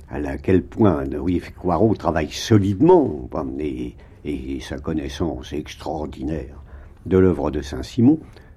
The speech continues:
Je dois avouer que je n'avais jamais considéré cela. Je n'irai pas jusqu'à ne être comme Monterland, qui en fait uniquement un, un, un, un auteur d'anecdotes, hein,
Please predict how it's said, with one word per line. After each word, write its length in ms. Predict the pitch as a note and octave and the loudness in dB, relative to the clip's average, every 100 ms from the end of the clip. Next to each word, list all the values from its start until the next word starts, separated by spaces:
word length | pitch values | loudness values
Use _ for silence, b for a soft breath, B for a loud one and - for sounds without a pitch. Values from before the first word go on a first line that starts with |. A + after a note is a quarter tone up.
| - | -6
Je 100 | F#2 | -2
dois 260 | A2 A2+ G#2 | 4 6 8
avouer 280 | A#2+ A#2 F3 | 6 8 4
que 60 | - | 2
je 100 | A2 | 2
n'avais 240 | F#2+ F2+ | 6 4
jamais 300 | F2+ B2 C3+ | 6 6 6
considéré 640 | - A2 - F2 F2 G#2+ | 6 2 0 -4 0 0
cela. 380 | C3+ - C#2 B1+ B1 - - b b b - | -2 -6 -8 -8 -14 -14 -16 b b b 0
Je 100 | G2+ | 4
n'irai 260 | G2+ G2 | 6 6
pas 400 | F#2+ G#2 F2 D#2+ - - | 4 4 4 2 -6 -10
jusqu'à 840 | D#2 E2+ - - - E2+ C#2+ C2+ | -6 -6 -8 -6 -2 0 0 -2
ne 160 | C2 C2+ - - A2 A2 | -4 -6 -8 -10 -10 -2
être 360 | F2+ D#2+ - | 0 0 -4
comme 200 | - D#2+ | -8 -6
Monterland, 840 | D2 E2 D#2+ - E2 E2+ F2 E2 C2 | -2 -2 -2 -2 -4 0 0 0 -2
qui 120 | D#2+ | -6
en 120 | D2 | -6
fait 160 | - D#2+ | -4 -2
uniquement 640 | F2 F2+ F2 - F#2+ D#2+ B B B B | 0 0 0 0 2 2 B B B B
un, 500 | - A2+ C#3 B2+ A#2 A#2 b b - - | -8 -6 -6 -6 -8 -10 b b -20 -16
un, 60 | G2+ - - - - - - A#1+ | -14 -14 -16 -18 -18 -16 -16 -14
un, 180 | B1+ B1 | -12 -10
un 320 | C2+ C2+ F2 | -10 -6 0
auteur 360 | F#2 F#2+ F2 D#2+ | 2 2 0 0
d'anecdotes, 720 | E2+ A#2 A2+ F3+ C3 - - | 4 6 6 6 4 2 -2
hein, 220 | D#2+ | -2